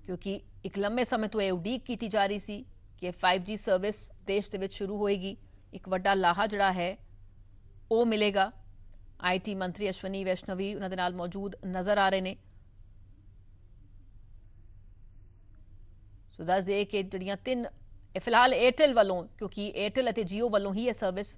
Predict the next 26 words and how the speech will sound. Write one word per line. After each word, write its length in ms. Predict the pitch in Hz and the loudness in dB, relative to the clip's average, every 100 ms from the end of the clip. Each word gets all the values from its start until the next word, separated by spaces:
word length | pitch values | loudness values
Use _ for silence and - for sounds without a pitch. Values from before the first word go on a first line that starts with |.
| - | -14
ਫਿਲਹਾਲ 280 | - 180 175 | -6 -2 -2
ਦਿੱਤੀ 240 | 180 180 185 | -4 -10 -2
ਜਾਏਗੀ, 340 | 185 175 220 | 0 0 -4
ਤਿੰਨ 180 | 269 254 | -4 -2
ਹੋਰ 180 | 262 277 | -2 -2
ਕੰਪਨੀਆਂ 340 | 240 226 254 | -4 -2 -2
ਵੱਲੋਂ 200 | 233 240 | -2 -2
ਵੀ 100 | 294 | -2
ਡੈਮੋ 260 | 233 202 202 | -2 -2 -4
ਜ਼ਰੂਰ 260 | 208 220 | -8 -8
ਦਿੱਤੀਆਂ 300 | 185 175 175 | -10 -8 -6
ਗਈਆਂ 260 | 175 175 190 | -4 -4 -4
ਨੇ। 140 | 190 - - - - - - - - - - - - - - - 170 | -6 -10 -20 -20 -20 -20 -20 -20 -20 -20 -20 -20 -20 -20 -20 -14 -6
ਉਸ 140 | 175 | -6
ਤੋਂ 100 | 196 | 0
ਬਾਅਦ 140 | 202 | 0
ਹੌਲੀ 320 | 175 190 285 330 | 4 4 4 4
ਹੌਲੀ 240 | 254 240 | 4 4
ਇਹ 80 | 233 | 4
ਦਾਇਰਾ 300 | 185 185 208 | 6 6 4
ਜਿਹੜਾ 200 | 202 180 | 2 2
ਹੈ, 120 | 185 | 0
ਫਾਈਵ 240 | 196 180 | 0 -2
ਜੀ 120 | 170 185 | -4 -8
ਸਰਵਿਸ 380 | - 175 180 | -4 -4 -4
ਦਾ 220 | - 175 | -2 -2